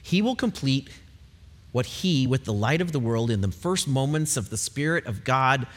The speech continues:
over a dark, formless, and empty world, what they started. Today, God would have us remember, would have us see his majesty, even for just a moment to get a glimpse of it.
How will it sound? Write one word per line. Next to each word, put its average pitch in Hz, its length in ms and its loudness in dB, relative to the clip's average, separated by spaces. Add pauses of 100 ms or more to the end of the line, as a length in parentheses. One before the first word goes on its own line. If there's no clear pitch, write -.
(160)
over 120 240 -2
a 104 60 0
dark, 135 320 0
formless, 123 580 -2
and 117 220 -2
empty 117 340 -4
world, 107 300 0 (300)
what 104 140 -6 (120)
they - 160 0
started. 90 560 -4 (2250)
Today, 127 420 0 (600)
God - 260 -4
would 196 120 -4
have 165 300 -4
us - 220 -4
remember, 127 500 -2 (1040)
would 139 140 -2
have 156 140 0
us 147 100 0
see 175 340 0
his 139 240 0
majesty, 127 840 -2 (1200)
even 190 260 0
for 160 160 -6
just 131 260 0
a 170 40 2
moment 139 480 2
to 123 100 -4
get 120 160 0
a 117 60 0
glimpse 113 400 -2
of 82 100 -6
it. - 240 -10